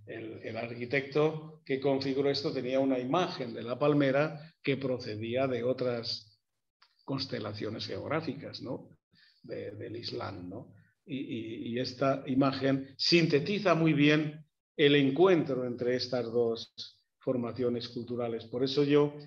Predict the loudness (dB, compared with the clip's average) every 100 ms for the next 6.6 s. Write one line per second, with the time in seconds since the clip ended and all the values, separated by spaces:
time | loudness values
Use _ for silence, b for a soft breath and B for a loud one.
0 | B -2 2 2 2 -6 2 4 6 4
1 | 4 2 4 2 2 0 0 -4 -2 0
2 | 2 0 -4 -8 _ -12 -6 -4 -4 -2
3 | 0 0 0 -2 -2 -4 -6 -8 -2 0
4 | 0 -2 -8 -8 -10 -4 -4 -4 -10 -16
5 | _ _ _ -14 -12 -12 -10 -12 -10 -14
6 | -12 -14 -14 -14 -16 _